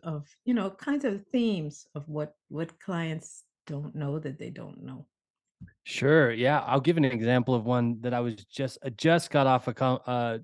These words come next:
Speaker 2: a coaching call with one of my clients. He's an incredible, he's a financial planner, has a, has a really successful firm.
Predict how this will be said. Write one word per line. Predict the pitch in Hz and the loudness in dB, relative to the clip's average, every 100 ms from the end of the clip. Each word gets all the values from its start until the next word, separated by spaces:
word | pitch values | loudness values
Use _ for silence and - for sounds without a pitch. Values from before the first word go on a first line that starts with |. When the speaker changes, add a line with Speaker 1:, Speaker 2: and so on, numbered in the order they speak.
| - | -8
Speaker 2:
a | 123 | -8
coaching | - 139 - 127 | 0 0 2 -2
call | - 120 117 | -2 -2 0
with | 113 | -2
one | 113 113 | -2 -2
of | 110 | -2
my | 110 107 | -4 -4
clients. | - 120 117 120 113 - - - - _ _ | -2 0 2 0 -2 -4 -14 -20 -20 _ _
He's | 135 123 | 2 4
an | 127 | 4
incredible, | 120 - 131 127 113 123 113 | 2 0 2 2 2 -2 -2
he's | 117 | -6
a | 117 | -8
financial | 139 135 135 - 120 - | -4 0 0 -2 -8 -8
planner, | 127 123 120 107 | -4 -2 -2 -2
has | - 127 117 | 0 0 2
a, | 113 113 - | 0 -2 -12
has | - 127 117 | -2 0 2
a | 117 113 131 | 0 0 2
really | 143 143 | 4 6
successful | 120 127 - 117 110 - 107 107 | 4 -2 -6 -6 -8 -8 -10 -12
firm. | - 143 135 131 | -2 4 6 4